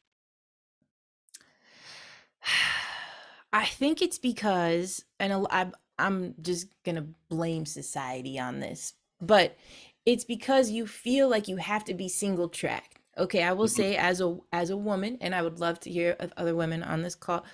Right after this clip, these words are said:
Speaker 1: feel the same way, but as a woman, if you have multiple purposes, or if you are like, "Oh, I'm, I'm an, I'm gonna be an artist in this moment, and then I'm gonna turn over here and I'm gonna start cooking, and then over here I'm, I'm gonna still, you know, do all this, this business stuff," pe-,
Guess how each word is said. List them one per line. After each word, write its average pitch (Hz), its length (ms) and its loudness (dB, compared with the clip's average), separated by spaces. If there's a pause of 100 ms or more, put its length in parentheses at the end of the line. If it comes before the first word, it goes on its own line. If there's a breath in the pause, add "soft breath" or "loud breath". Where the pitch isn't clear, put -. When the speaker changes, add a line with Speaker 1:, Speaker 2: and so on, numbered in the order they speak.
(120)
Speaker 1:
feel 190 240 0
the 185 100 -2
same 202 240 0
way, 170 120 2
but - 160 0
as 214 220 2
a 262 60 2
woman, 208 360 2 (260 loud breath)
if 247 220 6
you 262 160 2
have - 360 0
multiple 196 600 2
purposes, 247 840 -4 (320 soft breath)
or 214 200 6
if 202 180 2
you 247 140 2
are 254 120 6
like, 208 240 2
"Oh, 247 140 4
I'm, 240 240 2
I'm 214 160 0
an, 214 180 -4
I'm 208 380 0
gonna 220 300 0 (140)
be 220 120 0
an 214 140 0
artist 214 380 0
in - 120 -8
this 208 180 -2
moment, 208 360 2
and 196 140 0
then 196 220 0
I'm 196 140 -4
gonna 185 160 -2
turn 208 220 -2
over 196 120 -2
here 202 120 2
and 196 80 0
I'm 185 100 -2
gonna 180 140 -4
start 180 240 -4
cooking, 214 360 0
and 196 80 0
then 196 120 0
over 185 200 -2
here 202 280 2
I'm, 196 200 -2
I'm 196 220 -2
gonna 190 160 -2
still, 190 340 -2
you 202 140 -2
know, 196 140 0
do 202 200 -2
all 196 160 2
this, 190 160 -6
this 180 300 -10
business 202 380 -4
stuff," 233 180 -4 (540 loud breath)
pe-, 240 180 -2